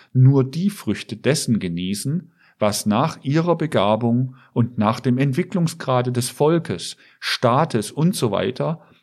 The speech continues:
in die sie hineingeboren waren, ihnen zu leisten möglich war. In den noch höheren Regionen des Geisterlandes ist der Menschengeist nun jeder irdischen Fessel entledigt.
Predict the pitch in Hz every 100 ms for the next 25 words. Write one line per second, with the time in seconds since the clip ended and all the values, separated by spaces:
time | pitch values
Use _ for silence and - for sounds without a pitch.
0 | _ 127 123 139 135 143 139 127 139 165
1 | 131 117 101 95 92 90 92 107 139 160
2 | - _ _ - 120 131 143 127 131 101
3 | 95 107 - 127 123 107 113 107 90 -
4 | 90 - - _ _ _ _ _ _ _
5 | _ _ _ _ _ _ _ _ _ _
6 | _ _ _ _ _ _ _ _ _ _
7 | _ _ _ _ _ _ _ _ - 139
8 | 143 147 202 - 113 101 101 101 98 90
9 | 90 104 123 120 104 - 92 101 117 110
10 | 107 120 120 123 - - - 131 143 135
11 | 160 180 - 165 151 139 151 - - -
12 | 127 131 127 117 113 120 - 117 123 117
13 | 120 - 90 - 104 101 95 82 85 82
14 | 76 - - -